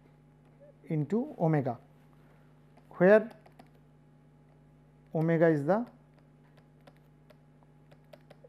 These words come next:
rotational speed. Okay. So, now one can equate m dot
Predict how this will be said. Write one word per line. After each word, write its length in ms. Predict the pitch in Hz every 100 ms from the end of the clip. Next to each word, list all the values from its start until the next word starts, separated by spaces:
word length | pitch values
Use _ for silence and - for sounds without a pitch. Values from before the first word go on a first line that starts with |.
| -
rotational 720 | 151 147 165 - 156 151 196 220 - - - - - - - - - - - - - - _ - - - - - - - - - - -
speed. 340 | - - 117 - - - - - - - - - - - -
Okay. 160 | 180 269 - - - - - - - - - - - - - - - - - - -
So, 140 | - 277
now 280 | 262 254 233
one 240 | 233 233
can 240 | 226 220 -
equate 580 | 220 185 233 240 247 - - - - _ - - - - - - - - -
m 240 | 180 185 185
dot 320 | 196 202